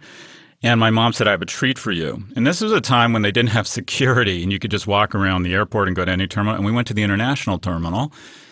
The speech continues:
and she showed me the Concorde 'cause she knew it was there.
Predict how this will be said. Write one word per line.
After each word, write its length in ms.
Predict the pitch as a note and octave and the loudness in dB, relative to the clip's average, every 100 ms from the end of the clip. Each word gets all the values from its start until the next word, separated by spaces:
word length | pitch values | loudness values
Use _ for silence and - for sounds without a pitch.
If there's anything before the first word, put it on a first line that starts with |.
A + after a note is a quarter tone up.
| - _ _ | -20 _ _
and 480 | - A2+ A2+ A2+ G#2 - _ - A#2+ | -2 2 4 2 0 -6 _ -8 -6
she 220 | - G#2+ | -2 -2
showed 340 | - A#2 A2 | 2 2 2
me 160 | G#2 G2+ | 2 0
the 80 | F#2 | -2
Concorde 640 | - G2 G2 F2+ C#2 - _ _ | -2 -2 -2 -6 -8 -12 _ _
'cause 140 | A2 F#2+ | -6 -2
she 100 | G#2+ | 0
knew 140 | A2 | 2
it 40 | G#2 | 0
was 180 | F#2 E2 | -2 -2
there. 360 | F2 D#2+ - | -4 -4 -10